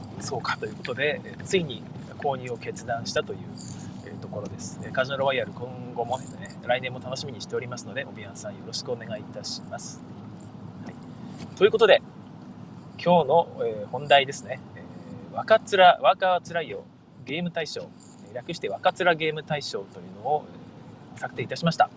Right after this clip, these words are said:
策定は今朝ですね、出勤前に、<laughs> 決めました。<laughs>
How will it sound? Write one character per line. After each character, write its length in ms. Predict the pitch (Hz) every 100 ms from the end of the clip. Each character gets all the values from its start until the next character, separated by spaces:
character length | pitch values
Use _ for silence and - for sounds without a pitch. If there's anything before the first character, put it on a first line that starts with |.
| - - - -
策 260 | - 156
定 240 | - 190 185
は 260 | 175 170 - -
今 80 | 240
朝 180 | 196
で 60 | 110
す 100 | -
ね、 140 | 143 - - - -
出 140 | -
勤 200 | 165 196
前 200 | 170 196
に、 120 | 131 - - -
<laughs> 280 | - 208 170
決 120 | - 139
め 120 | 120
ま 80 | 113
し 80 |
た。 240 | - - - - -
<laughs> 140 | -